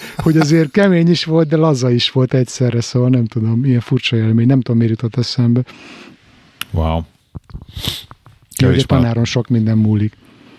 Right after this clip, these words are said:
Speaker 2: Igen, igen.
Speaker 1: Na és nála végig kettes voltam fizikából, és érettségire tanulás nélkül négyest kaptam, mert hogy annyira erős szintet nyomott, hogy utána kisújból négyes lett az érettségi.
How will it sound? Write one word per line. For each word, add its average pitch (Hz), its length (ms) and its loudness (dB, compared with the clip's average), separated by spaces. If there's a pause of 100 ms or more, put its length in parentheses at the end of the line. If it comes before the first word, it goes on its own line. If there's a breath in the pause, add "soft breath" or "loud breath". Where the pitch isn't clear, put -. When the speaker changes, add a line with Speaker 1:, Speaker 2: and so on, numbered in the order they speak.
(380 soft breath)
Speaker 2:
Igen, 85 400 -6 (240)
igen. 82 340 -8
Speaker 1:
Na 139 180 2
és 131 80 -6
nála 147 280 0
végig 139 260 -2
kettes 131 400 -4
voltam 123 260 -2
fizikából, 143 760 0 (260 loud breath)
és - 180 -2
érettségire 135 600 0
tanulás 120 460 0
nélkül 117 360 0
négyest 110 460 0
kaptam, 135 480 0 (260 loud breath)
mert 131 160 2
hogy 139 80 4
annyira 135 340 2
erős 123 320 0
szintet 120 500 -2
nyomott, 120 580 0 (440 soft breath)
hogy 120 200 0
utána 127 260 0
kisújból 110 640 0
négyes 107 400 0
lett 113 200 -4
az 104 120 -2
érettségi. 110 680 -4